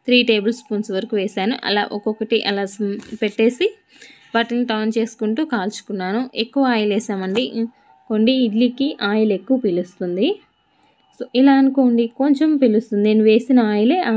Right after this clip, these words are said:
ఫై-, ఫైవ్ ఇడ్లీస్ వరకు చేశాను. ఆ ఐదు ఇడ్లీలకి ఈ ఆయిల్ సరిపోయింది. అలా బ్రౌన్ కలర్ వచ్చేలాగా కొద్దిసేపు ఒక సైడ్ కాల్చి, నెక్స్ట్ ఇంకో సైడ్కి అలా టర్న్ చేసుకుంటూ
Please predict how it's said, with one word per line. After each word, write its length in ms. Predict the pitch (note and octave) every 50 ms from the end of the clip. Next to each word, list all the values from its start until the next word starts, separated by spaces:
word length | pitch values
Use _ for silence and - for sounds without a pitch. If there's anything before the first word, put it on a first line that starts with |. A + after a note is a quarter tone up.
| G#3 G3+
ఫై-, 340 | G#3 - - G#3+ G3+ G3+ G3+ - -
ఫైవ్ 240 | A3+ G#3 G#3 G#3+ A3
ఇడ్లీస్ 360 | A3 G#3 F#3+ G#3 B3 B3 B3 B3
వరకు 280 | A3 G#3 A3 - A#3+ A#3 A#3+ A3+
చేశాను. 380 | G#3 G#3 - G#3+ G#3 A3 D#4+ G#4+ - _ _ _ _ - - _ -
ఆ 80 | A3+ A3 G#3
ఐదు 240 | G3 G3 G#3+ G#3 A#3
ఇడ్లీలకి 540 | A3+ G3 G#3+ A3 A3 A3 A3 A3 - A#4 - - _ -
ఈ 100 | A#3+ C4+ C#4 C4+ B3
ఆయిల్ 220 | A3+ A3 B3+ E4
సరిపోయింది. 680 | - - B3+ G#3 G3+ G#3+ - G#3 G3 F#3 F3+ F3 F3+ - - _ _ _ _ _ _ _ _ _ _ _ _ -
అలా 180 | A3 G#3+ G#3+ G3
బ్రౌన్ 400 | G3 F#3+ A#3 A3 G#3+ A3+ A#3+ B3+ B3
కలర్ 260 | B3+ A#3 A3 G#3+ G#3+
వచ్చేలాగా 480 | G#3 G#3 - A3 G#3 G#3 G3+ G3 G3 F#3+ - - -
కొద్దిసేపు 420 | A#3+ A3+ - - A3+ A3 A3 A3 A#3
ఒక 160 | A3 A3 -
సైడ్ 300 | - A#3+ G#3+ G#3 A3 B3+ B3+
కాల్చి, 340 | B3 A3 G#3 A3 A#3+ B3+ A#4 - _ _ _ - - - - _ -
నెక్స్ట్ 300 | A#3+ C4 C#4 C4+ - - - -
ఇంకో 220 | A#3 A#3 A#3+ A#3 A#3
సైడ్కి 400 | A#3+ A#3 G#3+ G#3 G#3 G#3+ - A3
అలా 160 | G#3 G#3 G#3
టర్న్ 320 | G#3 - G3+ G3 G3+ G#3 A3 A3
చేసుకుంటూ 480 | G#3+ G3+ G3+ - - G3+ F#3+ F#3+ -